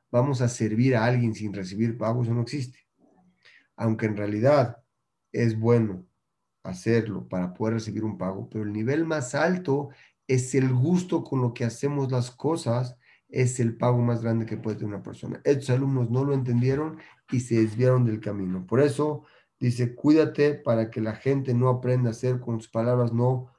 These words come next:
te escuchan completamente. Dice la Mishnah, si tú no te cuidas en lo que hablas, Shema, a lo mejor van a decir en tus palabras, ¿sí o no? Mitoham y el Midu van a aprender de ellas, el Baldín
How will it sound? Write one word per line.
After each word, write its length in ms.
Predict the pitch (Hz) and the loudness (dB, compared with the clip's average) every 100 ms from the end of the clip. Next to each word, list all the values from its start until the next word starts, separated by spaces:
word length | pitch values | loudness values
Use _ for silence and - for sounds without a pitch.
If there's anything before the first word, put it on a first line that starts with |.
| _ | _
te 80 | - | -10
escuchan 480 | 110 - 123 123 113 | -8 -4 -2 0 -2
completamente. 920 | 110 95 101 95 95 95 98 - _ _ _ | -4 -6 -6 -6 -6 -8 -10 -16 _ _ _
Dice 220 | 147 151 | -2 2
la 100 | 147 | 2
Mishnah, 460 | 127 107 104 - - _ - - - _ | 2 0 -6 -10 -14 _ -20 -20 -20 _
si 180 | - 127 123 | -8 -6 2
tú 120 | 202 | 4
no 140 | 226 | 4
te 180 | 185 165 | 4 2
cuidas 280 | 165 175 139 | 2 2 2
en 80 | 143 | 0
lo 120 | 120 | 2
que 120 | 127 | 2
hablas, 560 | 120 104 107 120 - _ - _ | 2 0 -6 -10 -16 _ -20 _
Shema, 400 | - - 170 170 | -8 0 2 4
a 180 | - 139 | 2 4
lo 120 | 131 | 4
mejor 440 | 135 127 - 180 | 4 2 2 2
van 180 | 180 190 | 4 4
a 60 | 185 | 4
decir 260 | 151 131 | 4 2
en 80 | 175 | 0
tus 140 | 170 123 | 0 -2
palabras, 880 | 139 135 147 123 120 151 - _ _ _ _ | 0 4 4 4 0 -2 -12 _ _ _ _
¿sí 160 | - 135 | -2 0
o 60 | |
no? 100 | 143 | 2
Mitoham 680 | 151 135 127 131 - 170 202 | 2 0 2 0 2 2 4
y 60 | 180 | 2
el 80 | |
Midu 160 | 165 156 | 2 2
van 140 | 165 | 4
a 40 | 180 | 4
aprender 480 | 175 147 147 156 147 | 2 0 0 -2 2
de 140 | 139 | 2
ellas, 360 | 139 160 151 - | 2 0 -2 -6
el 120 | 123 | -2
Baldín 640 | 123 135 127 131 170 180 | 0 2 2 2 2 -2